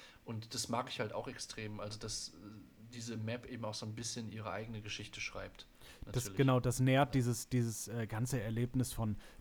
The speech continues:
Speaker 2: da entsteht jetzt wirklich eine Geschichte. Wir spielen jetzt die Gesch-, nicht nur irgendeine, sondern die Geschichte nach. Und ich finde, dass das Spiel das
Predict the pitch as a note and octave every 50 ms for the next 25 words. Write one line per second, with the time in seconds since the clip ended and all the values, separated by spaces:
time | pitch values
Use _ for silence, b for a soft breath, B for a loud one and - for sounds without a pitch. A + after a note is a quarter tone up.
0 | B - - C#3 C3 C3 C#3 - C#3+ C3 - - C3+ C3+ - C#3+ C3 - B2 B2
1 | B2+ - C3+ B2 C3 C3 B2+ B2 - D#3 D3 - - G#2+ A2+ A#2 - - - D#3+
2 | D#3+ D3+ C#3 C3 B2+ - - - D3+ D#3+ E3+ D#3+ C3 - - - B2+ - - -
3 | - C3+ C3+ B2 C3 C3 A#2 C3+ C#3+ B2+ A#2 G2+ A2 A2+ G#2+ G#2 A2+ A2 A2 G#2+
4 | - - C#3+ D#3+ D3+ C#3 B2+ - - D#3 - - - A2+ G#2+ G#2 G2+ B2 C#3 -
5 | B B B B B B B B B - C3 C3 B2+ C3 C3 - C3+ - - F3
6 | F3+ E3 B2 - - C3 - - - D#3 C#3+ C#3 C3 B2+ - -